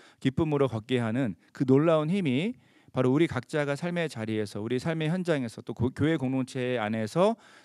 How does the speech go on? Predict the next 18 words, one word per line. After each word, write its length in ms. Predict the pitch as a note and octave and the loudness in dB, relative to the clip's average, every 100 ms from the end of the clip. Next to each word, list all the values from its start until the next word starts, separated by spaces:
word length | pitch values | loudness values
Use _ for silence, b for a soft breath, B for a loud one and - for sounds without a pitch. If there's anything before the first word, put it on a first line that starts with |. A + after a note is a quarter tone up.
| _ | _
똑같이 460 | A3 G#3+ A#3 G#3+ | -8 0 0 0
경험한 540 | D3+ B2 A2+ A2+ F3+ B3 | -4 -4 -4 -2 -2 -2
공통의 480 | C3+ D3 D#3+ D#3+ D3 | -2 0 0 0 0
경험, 240 | G#2 F#2 | -2 -4
바로 320 | F#2+ B2+ C#3 | -2 0 4
은혜의 320 | B2+ D3+ C#3+ C3 | 4 4 2 0
경험에서 760 | A2 G#2+ G#2 G2 - C3+ A3+ B B | -4 -4 -4 -6 -2 -2 -2 B B
이 100 | A#2 | -4
힘이 300 | C#3+ F3 D3 | -2 -2 0
나온다라는 640 | G#2 A#2 A#2+ A2 G2+ G2+ | 0 0 0 -2 -4 -6
것입니다. 420 | F2 E2+ F#2+ - - _ _ B B B B B B B - | -8 -12 -14 -14 -18 _ _ B B B B B B B 4
오늘 220 | F#3 A3+ | 6 8
우리가 300 | F#3 F#3+ F#3 | 6 6 2
함께 600 | G3 - F#3+ F3 C3 G#2 - | 0 2 4 4 2 0 -8
그 180 | - A#2+ | -6 -4
살펴보려고 800 | A#2 G3+ - G3 C#3 C3 C3 B2+ | 0 0 2 4 4 2 2 2
하는 220 | C3+ D#3 B2+ | 2 0 0
말씀이 720 | G#2 - A2+ A2+ D3+ G2+ | -2 -4 -4 -2 0 -2